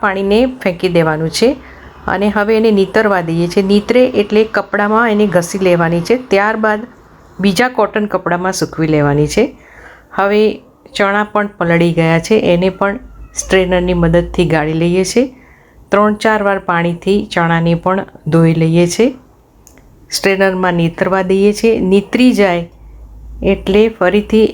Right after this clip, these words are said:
એને કપડા ઉપર વધારાનું પાણી એબ્ઝોર્બ કરાવી લઈએ છીએ અને પછી કોરા કપડા ઉપર સૂકવી દેવાના છે. તો આવી રીતે બીજી વખત મેં કોરા કપડામાં સૂકવી દીધા છે અને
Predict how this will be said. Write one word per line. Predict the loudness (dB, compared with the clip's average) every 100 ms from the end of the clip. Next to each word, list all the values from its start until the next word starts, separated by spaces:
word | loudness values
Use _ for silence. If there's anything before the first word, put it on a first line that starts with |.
| 0
એને | 0 0 -2
કપડા | -4 -2 0 0
ઉપર | 0 -2 -2 0 0
વધારાનું | 0 0 0 -2 -4 -2
પાણી | -2 0 -2 -4 -14 _ _ _ -20 _ _ _ -14 -2 0
એબ્ઝોર્બ | 2 -2 -2 -2
કરાવી | 0 0 0 0
લઈએ | 0 -2 2
છીએ | 2
અને | 2 0 0
પછી | -4 -2 0 2 0 -8 -20 -20 _ _ _ -20 -2
કોરા | 0 2 -2 -6
કપડા | -4 -4 -4
ઉપર | -2 -4 -4 _ _ -10
સૂકવી | -4 -4 0 0 0
દેવાના | -2 -2 -4 -6
છે. | -4 -6 -8 -20 -20 -18 -18 -18 _ _ _ _ -2
તો | -2 0
આવી | -2 -2
રીતે | -4 0 2 2 0 -4
બીજી | -2 2 2
વખત | 2 -2 -4 -2 0
મેં | 0 0
કોરા | 0 0 -2
કપડામાં | -6 -4 -4 -2 -2 -2 -6 -6
સૂકવી | -4 -2 0
દીધા | 2 2 -2 -2
છે | -2 -2
અને | -2 0